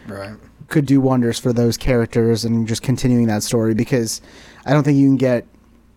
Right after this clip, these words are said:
Speaker 2: realistically, that show was, like, two thousand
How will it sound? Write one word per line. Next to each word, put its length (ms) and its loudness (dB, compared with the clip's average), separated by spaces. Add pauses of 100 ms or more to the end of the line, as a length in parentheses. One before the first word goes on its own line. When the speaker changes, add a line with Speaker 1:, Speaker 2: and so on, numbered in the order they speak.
(600)
Speaker 2:
realistically, 800 2
that 200 -2
show 220 -2
was, 180 -4
like, 300 -6
two 120 -6
thousand 680 -2